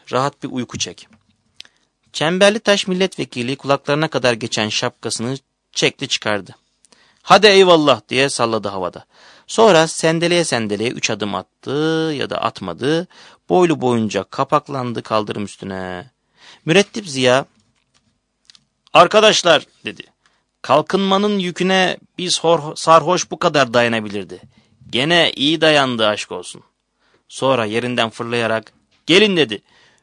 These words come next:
"Önce şu fakiri kaldıralım yerinden. Sonra milletçe kalkınırız." İnebilirsen in trenden. Ne adamlar var dünyada.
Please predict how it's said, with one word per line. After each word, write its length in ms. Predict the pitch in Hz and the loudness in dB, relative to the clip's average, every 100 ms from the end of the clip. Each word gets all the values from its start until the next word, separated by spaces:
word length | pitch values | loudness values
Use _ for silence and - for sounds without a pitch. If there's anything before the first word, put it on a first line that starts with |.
| _ - | _ -4
"Önce 300 | 147 170 143 | -4 -2 -2
şu 160 | - | -2
fakiri 460 | 135 131 147 143 151 | -4 -4 -2 -2 -2
kaldıralım 520 | - 113 110 107 107 | -4 -2 -2 -2 -4
yerinden. 440 | 101 95 87 82 - _ _ | -6 -8 -10 -12 -16 _ _
Sonra 500 | - - 139 139 127 | -10 -2 2 6 6
milletçe 720 | 95 107 123 123 143 - 127 | 4 -2 -4 -2 -4 -2 -4
kalkınırız." 840 | 110 104 101 - 101 92 - - - _ _ _ _ _ _ _ _ _ _ _ _ _ _ _ _ _ - - _ _ | -2 -4 -4 -6 -12 -10 -10 -10 -16 _ _ _ _ _ _ _ _ _ _ _ _ _ _ _ _ _ -20 -20 _ _
İnebilirsen 600 | - 151 165 180 - 160 | -6 -4 -2 -4 -2 -4
in 180 | 160 139 | -4 -8
trenden. 400 | - 98 87 82 _ _ _ _ _ _ _ _ - _ _ _ - | -8 -10 -10 -16 _ _ _ _ _ _ _ _ -20 _ _ _ -8
Ne 120 | 277 | 0
adamlar 420 | 226 143 127 120 | 2 4 2 2
var 260 | 107 107 101 | 2 0 -2
dünyada. 460 | 104 101 95 95 | -6 -8 -8 -10